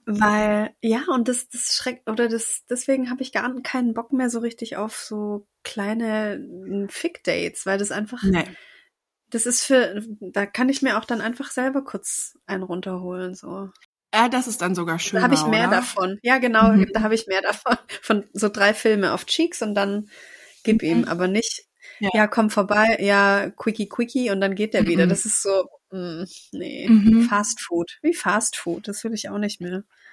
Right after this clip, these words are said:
Speaker 2: Aber ich frag mich halt, ob, ähm, also ich sag das jetzt einfach, es gibt halt diese
Speaker 1: Mhm.
Speaker 2: Situation. Es gibt ja diesen einen Mann, den ich manchmal treffe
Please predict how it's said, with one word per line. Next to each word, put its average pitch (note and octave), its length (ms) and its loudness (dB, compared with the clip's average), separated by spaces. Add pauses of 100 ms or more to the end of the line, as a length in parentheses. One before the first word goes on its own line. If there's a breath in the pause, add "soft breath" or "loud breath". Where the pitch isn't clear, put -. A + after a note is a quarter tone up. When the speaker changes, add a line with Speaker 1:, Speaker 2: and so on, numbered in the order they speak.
(280 soft breath)
Speaker 2:
Aber A3+ 180 4
ich A#3 120 0
frag C#4+ 300 0
mich D4+ 200 -2
halt, C4 320 0 (160)
ob, - 460 -2
ähm, G3+ 920 -2
also F#3 340 -2
ich F#3+ 160 -8
sag - 180 -4
das A#3+ 180 -4
jetzt - 200 -10
einfach, D3 640 -6
es G3 140 -4
gibt A3 240 -4
halt A#3 160 0
diese F#3 180 4
Speaker 1:
Mhm. E3+ 60 -2
Speaker 2:
Situation. F3 880 0
Es - 160 -2
gibt G#3 280 -4
ja F#3+ 480 6
diesen F3 460 0
einen E3 360 2
Mann, F#3+ 480 2
den F#3+ 160 2
ich F#3 160 -4
manchmal E3 360 -4
treffe B3+ 640 -2